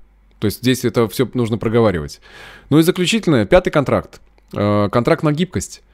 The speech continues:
Когда пара приходит к соглашению о том, что даже если кто-то из них знает, что он не прав или она не права,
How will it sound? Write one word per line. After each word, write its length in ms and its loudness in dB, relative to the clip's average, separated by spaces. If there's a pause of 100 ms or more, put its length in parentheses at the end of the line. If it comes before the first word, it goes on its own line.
(460)
Когда 320 2
пара 300 4
приходит 340 -2
к 20 -12
соглашению 520 0
о 20 -2
том, 160 0
что 160 -2
даже 420 4
если 240 0
кто-то 380 2
из 200 0
них 220 2
знает, 640 0
что 240 0
он 140 2
не 80 -2
прав 360 0
или 140 -2
она 220 2
не 100 -2
права, 460 -4